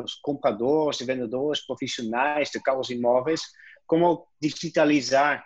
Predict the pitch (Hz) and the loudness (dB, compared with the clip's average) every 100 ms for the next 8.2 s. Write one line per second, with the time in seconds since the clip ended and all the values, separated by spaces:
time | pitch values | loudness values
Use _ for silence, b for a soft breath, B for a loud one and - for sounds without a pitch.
0 | - 151 127 127 143 135 - 135 - 127 | -10 -4 -2 -4 -6 -8 -8 -8 -6 -6
1 | 135 127 - 135 131 120 113 123 147 196 | -8 -12 -10 -8 -4 -4 -2 -6 -4 -8
2 | - b b - 147 151 156 151 - 143 | -10 b b -14 -6 -2 -2 -2 -2 -2
3 | 139 - 139 139 139 - 139 139 151 135 | 0 0 0 0 -4 -4 -2 0 0 -2
4 | 139 127 117 127 151 180 - 165 - 160 | -4 -4 -4 -6 -6 -8 -4 -4 -2 -6
5 | 175 151 143 156 - 131 139 180 180 170 | -4 -2 2 2 0 -2 -2 -2 -2 -4
6 | - 156 147 - 147 147 139 139 143 143 | -8 -18 -16 -14 -10 -10 -2 2 2 2
7 | - _ _ - 139 131 - 147 131 131 | -4 _ _ -2 2 2 2 0 2 0
8 | 104 | 0